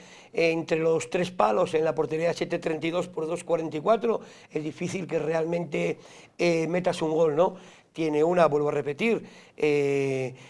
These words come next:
el Oviedo en el primer tiempo con Ortuño, que hace una buena parada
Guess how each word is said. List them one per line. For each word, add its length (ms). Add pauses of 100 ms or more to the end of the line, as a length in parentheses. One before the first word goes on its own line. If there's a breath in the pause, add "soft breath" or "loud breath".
(140 loud breath)
el 220
Oviedo 300
en 80
el 80
primer 260
tiempo 320
con 100
Ortuño, 440
que 80
hace 160
una 100
buena 300
parada 480